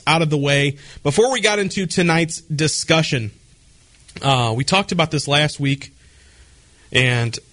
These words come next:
I've got more to <laughs> say. So we're, we're bringing it back like a, like an old eighties haircut. It's coming back into the conversation. Uh, I wanna talk about,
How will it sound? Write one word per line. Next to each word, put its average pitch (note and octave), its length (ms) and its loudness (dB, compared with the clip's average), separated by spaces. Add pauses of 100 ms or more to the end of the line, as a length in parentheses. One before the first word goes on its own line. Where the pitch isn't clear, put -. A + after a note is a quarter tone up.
(120)
I've B2+ 160 0
got F3+ 200 0
more F#3+ 200 4
to F3 80 0
<laughs> - 0 -
say. - 360 -2 (340)
So E3+ 200 2
we're, C#3+ 200 0 (240)
we're C3 160 2
bringing A#3 480 2
it C4 180 -2
back D#3 440 -2 (340)
like D3 240 0
a, B2 340 0
like C3+ 220 -2
an C3 160 0
old G3 280 2
eighties G#3 300 0
haircut. D#3+ 560 0
It's D3 220 -6
coming E3 300 0
back D#3+ 360 0
into E3+ 340 0
the D#3 100 0
conversation. D3+ 920 2
Uh, - 20 -2 (420)
I B2 260 2
wanna E3 260 2
talk E3+ 460 0
about, D3 600 0